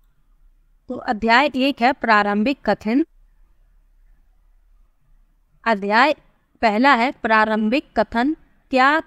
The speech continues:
कब, कहाँ और कैसे। तो रसीदा का सवाल है, ये रसीदा बैठी अखबार पढ़ रही थी,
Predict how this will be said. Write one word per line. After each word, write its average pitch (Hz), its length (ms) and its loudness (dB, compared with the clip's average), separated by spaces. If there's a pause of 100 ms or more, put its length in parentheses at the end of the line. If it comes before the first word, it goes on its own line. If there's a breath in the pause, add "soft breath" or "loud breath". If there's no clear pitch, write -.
कब, 233 280 0
कहाँ 208 520 -2
और 196 300 -2 (140)
कैसे। 208 600 -2 (540)
तो 226 140 -2
रसीदा 233 540 0
का 247 120 0
सवाल 196 380 -4
है, 190 180 -4
ये 220 140 -4
रसीदा 220 540 0
बैठी 226 380 -4
अखबार 208 380 -4
पढ़ 202 220 -6
रही 196 240 -10
थी, 277 280 -8